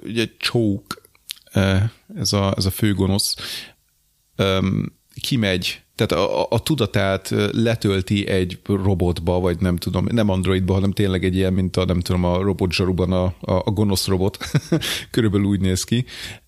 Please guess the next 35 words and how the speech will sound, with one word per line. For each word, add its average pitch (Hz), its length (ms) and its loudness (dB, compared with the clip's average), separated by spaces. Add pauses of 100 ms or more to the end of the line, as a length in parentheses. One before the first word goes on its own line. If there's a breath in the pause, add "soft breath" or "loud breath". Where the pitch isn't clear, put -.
(140)
Ö, 107 960 0 (100)
letölti 110 520 0
egy 95 140 2
olyanba, 123 480 0
és 110 140 -2
azzal 98 300 0
mászkál 92 540 0
a, 90 240 0
a, 87 480 0
a - 60 -2
világban, 90 760 0
tehát 90 260 -2
ugye - 140 -2
a - 80 0
külvilágban, 113 760 2
és - 160 -2
akkor - 200 -2
így, 143 140 -2
így 156 120 -2
gondolkodik 120 460 0
az 117 100 -2
ember, 117 320 0
hogy 117 300 -2 (340)
jó, 113 240 2
de 110 280 0
figyelj, 101 420 0
egy, 101 180 -2 (320 loud breath)
ha - 120 -2
van 135 260 0
pénzed, 98 460 0
akkor 107 220 -2
egy 107 140 0
ilyen 113 180 2
robotot 104 440 0
sokkal 101 640 -2